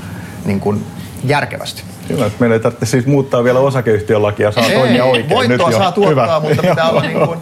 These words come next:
Speaker 1: oikeat periaatteet ja mielellään vielä niin, että siellä on, niin kuin, oikeasti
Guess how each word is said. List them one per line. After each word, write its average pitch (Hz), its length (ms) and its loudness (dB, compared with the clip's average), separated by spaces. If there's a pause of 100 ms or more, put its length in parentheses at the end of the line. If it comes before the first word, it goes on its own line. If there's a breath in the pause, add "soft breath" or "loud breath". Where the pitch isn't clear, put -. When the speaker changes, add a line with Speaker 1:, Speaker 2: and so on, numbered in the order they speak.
(220)
Speaker 1:
oikeat 180 340 0
periaatteet 139 640 0
ja 139 160 2
mielellään 143 440 0
vielä 143 240 0
niin, 143 220 -2
että 131 180 -6
siellä 131 220 -2
on, 123 60 -4
niin 127 120 -4
kuin, 127 80 -4
oikeasti 123 400 -4